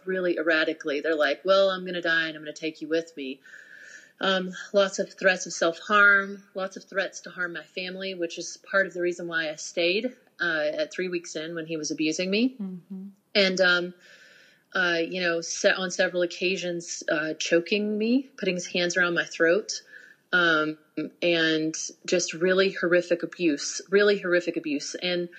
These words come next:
Speaker 1: around the month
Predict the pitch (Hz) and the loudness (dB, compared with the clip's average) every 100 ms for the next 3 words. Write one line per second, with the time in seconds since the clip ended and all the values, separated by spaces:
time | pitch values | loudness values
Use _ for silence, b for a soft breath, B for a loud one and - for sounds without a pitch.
0 | B B B _ _ - 208 202 220 247 | B B B _ _ 2 4 4 4 4
1 | 254 254 254 - 214 208 208 202 190 190 | 2 0 -2 -8 -6 -4 -4 -4 -4 -4
2 | 190 - _ _ _ _ _ - 185 185 | -6 -8 _ _ _ _ _ -10 -2 0
3 | 233 247 - B | 0 -2 -10 B